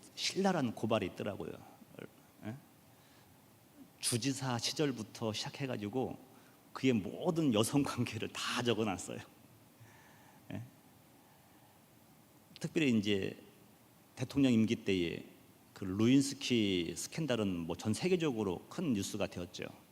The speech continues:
근데 많은 분들이 힐러리가 다 참는 것처럼 보였어요. 근데 그 문제를 나-, 나타났을 때 어떻게 접근했는가를 이렇게 생각해 보니까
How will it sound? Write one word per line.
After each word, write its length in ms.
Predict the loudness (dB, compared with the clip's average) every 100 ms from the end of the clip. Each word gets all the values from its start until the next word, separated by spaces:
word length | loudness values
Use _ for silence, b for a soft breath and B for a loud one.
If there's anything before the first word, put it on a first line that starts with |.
| -20 -20 -20 -20 b b b b b -20 -20 -20 -20 -20 -20 -20 -20 -8
근데 180 | -4 -4 -6 -14 0
많은 280 | 2 4
분들이 560 | 4 2 4 4 4 -4 -20 -20 -20 -20 -20 -20 -20 -20 -20 -20 -20 -20 -20 -20 -20 -20 -20 -20 -20 -20 -20 -20 -14
힐러리가 420 | -2 0 2 0
다 120 | -2
참는 480 | -2 4 6 6 2
것처럼 360 | -2 -2 0 0
보였어요. 460 | 2 0 0 -8 -12 -18 -20 -20 -20 -20 -20 -20 -20 -20 -20 -20 -20 B B B
근데 220 | 4 4 4
그 140 | 6
문제를 640 | 6 8 6 6 4 2 -6
나-, 80 | -6
나타났을 500 | -4 -2 0 0 2
때 260 | 2 0 0
어떻게 380 | 2 2 2 -2
접근했는가를 760 | -4 -4 -4 -2 -2 0 2 0
이렇게 260 | 0 -2
생각해 320 | -2 -6 -6
보니까 520 | -2 -2 -2 -2 -4